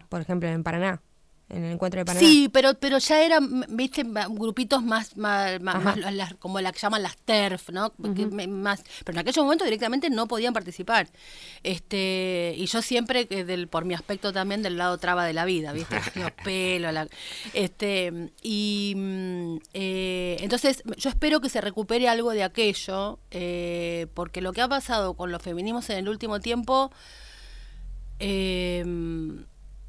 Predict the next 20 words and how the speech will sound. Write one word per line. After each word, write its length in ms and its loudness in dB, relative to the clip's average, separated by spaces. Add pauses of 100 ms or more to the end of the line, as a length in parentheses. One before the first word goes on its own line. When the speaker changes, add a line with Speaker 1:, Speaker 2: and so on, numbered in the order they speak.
(140)
Speaker 2:
como 220 0
militante 440 2
feminista 400 0
para 140 0
mí 80 -2
ha 20 -4
sido 180 0
dolorosísimo. 720 -4
Entiendo 580 2
que 60 -8
se 120 -8
ganó 440 0
la 180 0
ley 400 -2
del 200 -4
derecho 460 -8
al 80 -8
aborto 420 -4
y 40 -4
demás, 260 -4